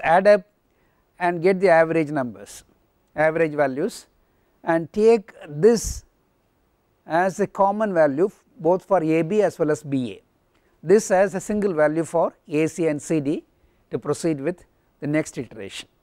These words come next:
right. The averages of the trip interchanges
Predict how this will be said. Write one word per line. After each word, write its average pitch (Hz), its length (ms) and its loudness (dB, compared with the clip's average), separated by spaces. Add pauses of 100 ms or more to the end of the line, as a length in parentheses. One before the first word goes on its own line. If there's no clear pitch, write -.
(1120)
right. 180 300 -6 (1900)
The 165 120 2
averages 208 680 4
of 185 180 2
the 160 100 -4
trip 170 220 -6
interchanges 147 800 -2